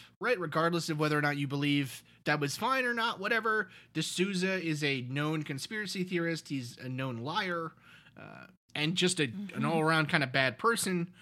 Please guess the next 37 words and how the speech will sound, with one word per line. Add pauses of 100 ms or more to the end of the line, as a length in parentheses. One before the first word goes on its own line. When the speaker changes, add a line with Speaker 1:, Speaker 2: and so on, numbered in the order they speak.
(300)
Speaker 1:
Jones
helped
to
propagate
the
Pizzagate
conspiracy. (520)
He's
Speaker 2:
Mm-hmm.
Speaker 1:
also,
uh, (160)
uh, (440)
relatively
in
support
of
the
QAnon
conspiracy
theory, (1160)
which
is
making
its
way
to
the
mainstream,
and
it's
already,
frankly,
part
of
the
Speaker 2:
Yes.
Speaker 1:
mainstream.